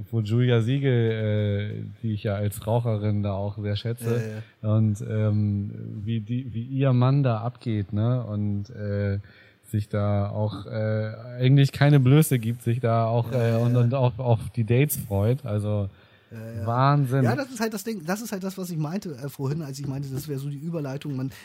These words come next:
Speaker 2: ist manchmal so ein bisschen, also bei mir ist es ja so ein bisschen, mir geht Julia Siegel halt hart auf die Nerven. So. Ich find die, und ich hab das ja letztens auch schon erzählt, diesen so, ich rauch jetzt überall, das hat für mich halt nicht so diesen Glamour der alten Filmstars, sondern ich find's halt einfach, äh, irgendwie bei ihr ist es irgendwie einfach eher asozial, finde ich. So.
Speaker 1: Ja, natürlich,
Speaker 2: Und
Speaker 1: eher schon.
Speaker 2: sie
Speaker 1: Aber
Speaker 2: ist
Speaker 1: auf der anderen Seite feiere ich das auch.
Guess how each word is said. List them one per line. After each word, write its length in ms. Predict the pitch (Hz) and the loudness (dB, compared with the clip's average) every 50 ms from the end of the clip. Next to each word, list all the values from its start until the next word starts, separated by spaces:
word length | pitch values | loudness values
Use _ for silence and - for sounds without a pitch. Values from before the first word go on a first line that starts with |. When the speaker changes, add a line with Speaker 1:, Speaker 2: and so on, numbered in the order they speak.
| - - | -12 -10
Speaker 2:
ist 160 | 156 - - | -10 -6 -4
manchmal 260 | 165 165 185 185 175 156 | -2 -4 -2 -4 -6 -6
so 80 | 151 | -4
ein 40 | 156 151 | -4 -4
bisschen, 180 | 147 - 139 135 | -4 -6 -4 -4
also 120 | 139 131 | -4 -2
bei 120 | 131 151 143 | 0 0 2
mir 160 | 160 190 202 | 2 2 2
ist 60 | 185 175 | 0 -2
es 80 | 170 165 | -2 -2
ja 80 | 151 | -2
so 80 | 143 151 | 0 0
ein 60 | 147 | 0
bisschen, 300 | 143 139 - 131 120 113 - - 143 107 | -2 -2 -4 -4 -6 -6 -8 -14 -12 -4
mir 140 | - 143 151 151 | 0 0 0 0
geht 180 | 156 143 123 | 0 -4 -4
Julia 220 | 139 147 151 143 127 | -2 0 0 0 0
Siegel 260 | 123 131 131 135 117 113 | -2 -4 -4 -4 -4 -4
halt 140 | 110 104 - | -4 -6 -8
hart 600 | - - - - - 135 127 131 127 120 - - | -14 -16 -14 -10 -4 -4 -4 -4 -4 -8 -10 -12
auf 220 | 92 95 101 - - | -14 -14 -14 -16 -16
die 100 | - 90 | -16 -14
Nerven. 380 | 87 82 73 - 90 - - 80 | -14 -14 -14 -16 -18 -18 -20 -20
So. 120 | 85 76 | -18 -18
Ich 120 | 87 110 - | -16 -14 -10
find 140 | 131 123 131 | -10 -8 -8
die, 80 | 127 - - - 107 - | -8 -10 -12 -18 -12 -6
und 180 | 127 135 135 113 113 120 139 110 | -4 -4 -4 -4 -4 -6 -6 -6
ich 100 | 123 135 | -4 -6
hab 60 | 139 147 | -4 -4
das 120 | 143 - | -2 -2
ja 80 | 135 120 | -2 -2
letztens 240 | 131 - - 151 | -2 -2 -2 -2
auch 60 | 131 120 | -2 0
schon 120 | - 131 | 0 0
erzählt, 280 | 123 117 - 131 123 120 | 0 0 0 -2 -4 -4
diesen 200 | 127 120 127 123 | -2 -2 -2 -2
so, 120 | 117 127 120 | -2 -4 -6
ich 160 | 127 113 117 | -6 -6 -6
rauch 200 | 113 123 139 - | -4 -4 -4 -4
jetzt 160 | 156 139 - - | -4 -6 -6 -6
überall, 380 | 139 127 127 113 120 123 131 120 - - - - | -8 -8 -6 -4 -2 -2 -4 -4 -6 -12 -14 -10
das 120 | 131 - - | -10 -4 -2
hat 120 | 135 127 | -2 -2
für 100 | - 139 | 0 -2
mich 180 | 131 135 139 - | -2 -2 0 0
halt 120 | 131 120 | -2 -2
nicht 160 | 127 131 - | -2 -4 -4
so 80 | - 135 | -4 -8
diesen 280 | 120 117 117 117 123 113 | -6 -6 -4 -4 -4 -2
Glamour 380 | 113 123 131 131 143 147 135 | -2 -2 -2 -2 -2 -2 -2
der 120 | 123 127 120 | -2 -4 -6
alten 220 | 120 113 - 120 | -8 -10 -12 -12
Filmstars, 600 | - - 131 135 143 139 - - 123 127 127 - | -6 -2 -2 -2 -2 -2 -4 -6 -6 -6 -6 -6
sondern 160 | - 117 113 113 | -4 -4 -4 -4
ich 80 | - | -4
find's 180 | - 139 127 - | -4 -6 -4 -2
halt 120 | 123 110 | -4 -4
einfach, 260 | 92 120 117 120 113 110 | -4 -6 -4 -4 -4 -4
äh, 340 | 101 92 - - 80 87 - | -6 -8 -14 -16 -20 -20 -16
irgendwie 240 | - 120 123 120 117 | -10 -8 -8 -6 -6
bei 120 | 120 117 113 | -8 -8 -4
ihr 120 | 117 123 | -4 -4
ist 120 | 113 - | -2 -2
es 80 | - - | -4 -6
irgendwie 240 | - 117 113 113 92 | -4 -8 -8 -6 -6
einfach 200 | 107 107 - 104 | -8 -6 -6 -6
eher 200 | 110 104 - - | -6 -6 -8 -8
asozial, 520 | 107 107 127 120 110 - - 113 85 98 120 | -6 -6 -4 -4 -4 -2 -4 -4 -6 -6 -10
finde 260 | - - 98 95 107 | -10 -10 -10 -8 -8
ich. 80 | 107 | -6
So. 60 | 107 98 | -4 -2
Speaker 1:
Ja, 260 | 98 101 110 117 123 | 0 2 4 4 4
natürlich, 500 | 131 131 123 - 139 151 170 143 120 - | 4 4 2 2 2 4 4 4 4 2
Speaker 2:
Und 60 | 123 120 | -2 -2
Speaker 1:
eher 200 | 117 117 123 120 | 0 2 2 2
schon. 260 | - 127 120 117 104 | 2 2 0 0 2
Speaker 2:
sie 60 | 117 151 | 4 4
Speaker 1:
Aber 100 | 175 143 | 6 6
Speaker 2:
ist 60 | 165 | 6
Speaker 1:
auf 100 | 170 151 | 4 4
der 60 | 208 | 2
anderen 180 | 190 185 190 180 | 2 2 4 2
Seite 200 | 185 196 185 170 | 2 2 2 0
feiere 300 | - - 143 127 110 101 | 4 6 6 8 8 6
ich 100 | 90 90 | 4 0
das 140 | - 90 92 | -4 -8 -12
auch. 220 | 104 104 - 90 | -10 -12 -12 -14